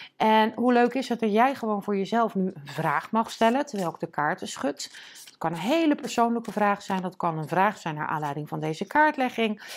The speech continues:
Gaat het je te snel? Zet hem even op stil. En als je je vraag duidelijk hebt, zet je hem weer aan. En dan ga ik een kaart trekken om jou antwoord te geven op je vraag. Eens even kijken wat de engelen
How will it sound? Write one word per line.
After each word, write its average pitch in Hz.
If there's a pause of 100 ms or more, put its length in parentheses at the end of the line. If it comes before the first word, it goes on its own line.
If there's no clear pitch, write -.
(280)
Gaat 262
het 214
je 220
te -
snel? 208
Zet -
hem 233
even 190
op 165
stil. 302
En 220
als 202
je 196
je 196
vraag 190
duidelijk 170
hebt, 156
zet 190
je 175
hem 151
weer 147
aan. 339 (600)
En 214
dan 214
ga 214
ik -
een 185
kaart 226
trekken 202
om 185
jou 196
antwoord 202
te 180
geven 160
op -
je 156
vraag. 156 (480)
Eens 185
even 185
kijken 175
wat 165
de -
engelen 165